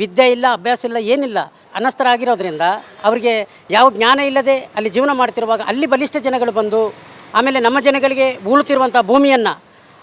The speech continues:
ಅವರು ಕಸ್ಕೊಂಡು ನಮ್ಮ ಜನಗಳನ್ನು ಹೊರಗಾಕಿದಾಗ ಆ ಭೂಮಿ ಇಲ್ಲದೆ ನಮ್ಮ ಜನಗಳು ಭಾಳ ಕಷ್ಟವನ್ನು ಅನುಭವಿಸಿದ್ದಾರೆ. ಅದೇ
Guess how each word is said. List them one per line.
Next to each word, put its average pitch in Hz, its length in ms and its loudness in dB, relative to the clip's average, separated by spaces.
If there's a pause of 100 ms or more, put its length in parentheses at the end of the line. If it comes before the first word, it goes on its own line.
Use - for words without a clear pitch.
(160)
ಅವರು 269 240 4
ಕಸ್ಕೊಂಡು 226 480 0 (100)
ನಮ್ಮ 240 200 -2
ಜನಗಳನ್ನು 240 400 -2
ಹೊರಗಾಕಿದಾಗ 220 560 0 (680)
ಆ 214 120 2
ಭೂಮಿ 285 240 2
ಇಲ್ಲದೆ 220 280 -2
ನಮ್ಮ 202 160 -6
ಜನಗಳು 220 240 -2 (120)
ಭಾಳ 233 120 0 (140)
ಕಷ್ಟವನ್ನು 214 520 -2
ಅನುಭವಿಸಿದ್ದಾರೆ. 202 580 -4 (680)
ಅದೇ 247 140 0